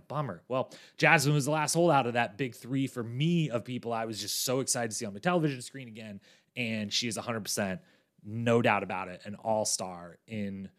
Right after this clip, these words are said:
the way that they've settled into what an all-star means, an all-star of the challenge is. And that's an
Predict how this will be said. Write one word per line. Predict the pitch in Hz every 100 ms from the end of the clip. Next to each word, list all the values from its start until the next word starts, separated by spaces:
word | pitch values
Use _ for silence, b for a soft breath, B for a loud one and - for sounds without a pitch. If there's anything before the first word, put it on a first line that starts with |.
| _ _
the | -
way | 98 107 107 98 92 _ _
that | 107 101
they've | 104
settled | 92 - 104 101
into | 98 98
what | - 110 110 -
an | 110
all-star | 107 101 98 104 92
means, | 95 101 104 95
an | 98
all-star | 92 95 90 101 92
of | 90
the |
challenge | - 104 92 95 87 92
is. | 143 135 131 104 B B B -
And | 120 113 110
that's | 107
an | 117